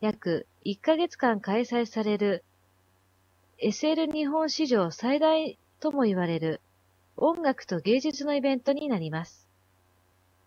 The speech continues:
五支部十五会場にて世界中から集まった二十二組の最高の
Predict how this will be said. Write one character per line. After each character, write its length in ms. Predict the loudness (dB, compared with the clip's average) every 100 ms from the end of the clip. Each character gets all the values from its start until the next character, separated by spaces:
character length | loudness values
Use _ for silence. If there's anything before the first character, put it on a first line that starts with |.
| _ _ _ _ _ _ _ _ -14
五 160 | -4 -2
支 200 | 0 0
部 280 | 2 0 -4 _ _ -12
十 280 | -4 0 2
五 120 | 2
会 260 | 4 4
場 200 | 6 4
に 140 | 4 0
て 300 | -2 -4 -4 _ _ _ _ -8
世 180 | -4
界 280 | 2 4 4
中 180 | 4 2
か 140 | 4
ら 160 | 6 6
集 120 | 2 -4
ま 120 | -4
っ 60 | -4 -2
た 260 | -2 -2 _ _ _ _ -6
二 160 | -2 2
十 240 | 4 4
二 160 | 2 0
組 240 | 0 2
の 260 | 0 -2 -6
最 320 | -10 0 0 0
高 200 | 0 2
の 220 | 2